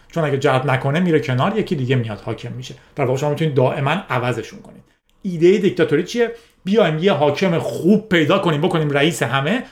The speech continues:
بعد فردا که بد شد خواستیم به عوضش کنیم دیگه نمیره کنار، چون رئیس همه است تا ابد.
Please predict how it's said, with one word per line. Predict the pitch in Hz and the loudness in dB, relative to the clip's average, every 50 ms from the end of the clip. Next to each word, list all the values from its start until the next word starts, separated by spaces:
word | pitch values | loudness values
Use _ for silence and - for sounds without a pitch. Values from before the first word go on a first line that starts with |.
| - _ - | -14 _ -2
بعد | 175 185 226 | -2 -2 -2
فردا | - 202 190 170 165 190 | 0 0 0 0 2 2
که | 196 226 | 2 2
بد | 190 170 160 151 147 - | 2 2 0 -2 -2 0
شد | - 185 214 214 | 2 2 2 2
خواستیم | - 175 165 165 - 156 147 | 2 0 0 0 0 0 0
به | 160 | 0
عوضش | 180 151 156 147 156 143 - | 2 2 2 2 2 0 -2
کنیم | - 147 160 185 180 | -2 -2 0 0 0
دیگه | 156 151 160 | 0 2 2
نمیره | 156 151 135 120 113 113 | 2 2 0 -2 -2 -4
کنار، | - 131 131 123 123 120 - - _ _ | -6 -6 -4 -4 -6 -6 -10 -16 _ _
چون | - 151 147 147 143 - - - - | -4 -4 -4 -4 -6 -10 -18 -14 -8
رئیس | 120 123 107 110 110 - | -4 -4 -2 -2 -2 -4
همه | 147 127 139 127 131 156 | -2 -2 0 0 0 0
است | - 127 - - - - | 0 -2 -6 -14 -12 -6
تا | - 131 | -6 -4
ابد. | - 110 113 135 127 - - | -4 -4 -6 -6 -8 -8 -10